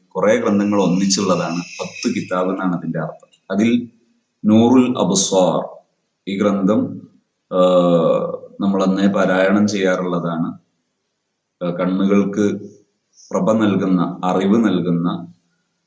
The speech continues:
എന്ന അർത്ഥമാണ് ഈ പദത്തിന്റെ അർത്ഥം.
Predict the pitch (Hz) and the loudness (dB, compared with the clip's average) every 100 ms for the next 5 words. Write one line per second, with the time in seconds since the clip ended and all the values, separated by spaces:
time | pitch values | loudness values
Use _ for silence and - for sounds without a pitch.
0 | _ _ 101 101 98 92 - 113 98 87 | _ _ 0 4 4 2 0 0 2 2
1 | 107 - - - _ - 95 98 92 87 | 0 -4 -10 -20 _ -6 -4 -2 -2 -4
2 | - 92 92 80 - - - | -4 -2 0 -2 -4 -10 -12